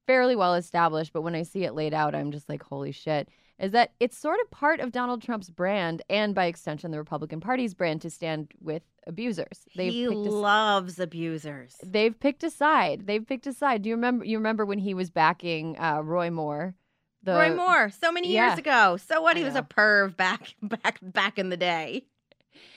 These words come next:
Speaker 1: He was pursuing sexual relationships with the teen girls when he was in his thirties. I don't see what is wrong with that. Roy Moore is a very <laughs> fine gentleman.
Speaker 2: Very fine man.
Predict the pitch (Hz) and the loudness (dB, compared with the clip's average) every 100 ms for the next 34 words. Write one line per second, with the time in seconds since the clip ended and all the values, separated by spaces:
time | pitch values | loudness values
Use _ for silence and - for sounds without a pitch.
0 | - 320 370 359 - 320 - 254 240 226 | -18 -8 -6 -6 -6 -8 -4 -2 -2 -2
1 | 220 214 214 196 180 185 185 190 175 170 | -4 -2 -4 -2 -2 -2 -6 -8 -10 -10
2 | 180 165 160 175 170 151 156 156 165 156 | -10 -10 -8 -8 -6 -4 -4 -6 -10 -8
3 | 160 165 160 143 151 151 - 160 160 165 | -8 -8 -8 -6 -6 -6 -4 -6 -4 -8
4 | - - 143 147 175 185 180 190 208 214 | -10 -12 -8 -4 -4 -4 -4 -4 -4 0
5 | 160 160 - 160 147 165 165 160 165 151 | 4 4 4 -4 -6 -4 -6 -6 -8 -4
6 | 185 175 170 - 165 165 170 - - 156 | -2 -2 -4 -4 -2 -2 -6 -10 -4 -4
7 | 143 143 139 247 294 311 262 233 233 226 | -4 -6 0 2 2 2 4 4 4 0
8 | 220 208 175 131 | 0 2 0 -4